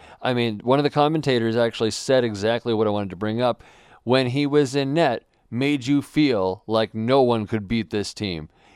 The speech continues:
And you know what? I'm not the biggest Tampa fan per se, but as a fan of the game, the dominance, the poise, that kind of situation, I mean,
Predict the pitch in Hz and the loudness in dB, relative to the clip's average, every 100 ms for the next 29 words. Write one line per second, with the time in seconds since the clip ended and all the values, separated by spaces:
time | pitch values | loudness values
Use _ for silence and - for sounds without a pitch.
0 | _ 123 120 123 139 151 156 - 135 123 | _ -4 -2 0 2 2 2 0 -4 -2
1 | 139 135 131 135 120 - 120 120 123 127 | -2 -2 -2 -2 -2 -4 -4 -4 -6 -6
2 | 135 131 131 117 104 127 131 143 120 101 | -2 -2 -2 -4 -2 0 2 2 0 -4
3 | 95 - 117 113 104 95 95 95 110 131 | -6 -6 -4 -4 -8 -10 -10 -6 -4 -2
4 | 156 170 - _ _ _ - 113 101 98 | -2 -4 -12 _ _ _ -6 -6 -6 2
5 | 120 120 127 127 127 143 - 104 101 - | 4 4 0 -2 -2 -4 -10 -4 -4 -4
6 | - - 131 131 139 139 165 165 - _ | -12 -4 2 4 6 4 0 -4 -14 _
7 | _ _ _ - 131 135 143 139 127 143 | _ _ _ -4 -4 -4 -4 -2 -4 -6
8 | 127 131 113 120 127 147 139 101 117 117 | -4 0 2 2 0 -6 -4 -2 -2 -2
9 | 117 110 | -2 -4